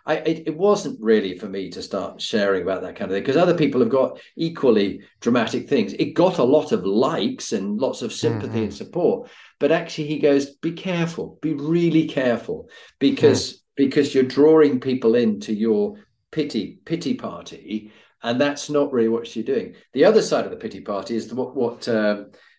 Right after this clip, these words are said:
Speaker 1: uh, Professor Roger Steer, a friend of mine, says is humble bragging. "Oh, here is me
Speaker 2: Yeah.
Speaker 1: win-, winning an award that I put myself up for, uh, or I paid to win this award. And here am I, uh,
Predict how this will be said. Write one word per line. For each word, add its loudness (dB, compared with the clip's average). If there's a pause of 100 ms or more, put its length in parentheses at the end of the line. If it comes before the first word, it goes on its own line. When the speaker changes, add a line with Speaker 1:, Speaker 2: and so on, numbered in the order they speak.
(120)
Speaker 1:
uh, -8
Professor 0
Roger 4
Steer, 4
a 0
friend 2
of 0
mine, 2
says 0 (160)
is -4
humble 2
bragging. 0 (160)
"Oh, 2
here 6
is 6
me 2
Speaker 2:
Yeah. 0
Speaker 1:
win-, -2
winning 4
an 0
award 2
that -4
I -2
put -6
myself -2
up -6
for, 0 (240)
uh, -2
or 0
I -2
paid -2
to -8
win -2
this -8
award. -6
And -4 (160)
here 6
am -2
I, 0 (200)
uh, 0